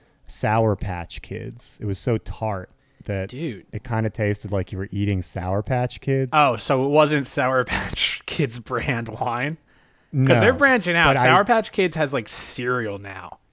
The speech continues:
Speaker 2: and yogurt.
Speaker 1: <laughs> Well, when I think Sour Patch Kids, I think breakfast for sure.
Speaker 2: <laughs>
Speaker 1: But I could also see thinking drinking.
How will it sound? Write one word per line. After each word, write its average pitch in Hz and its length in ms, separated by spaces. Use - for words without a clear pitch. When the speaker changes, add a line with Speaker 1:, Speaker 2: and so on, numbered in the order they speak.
Speaker 2:
and 131 120
yogurt. 113 640
Speaker 1:
<laughs> - 60
Well, 104 360
when 120 140
I 135 80
think 127 220
Sour 110 360
Patch 90 320
Kids, 92 180
I 90 120
think 90 260
breakfast 98 560
for 101 80
sure. 92 320
Speaker 2:
<laughs> - 340
Speaker 1:
But 92 320
I 123 80
could 160 140
also 165 260
see 113 320
thinking 107 380
drinking. 101 640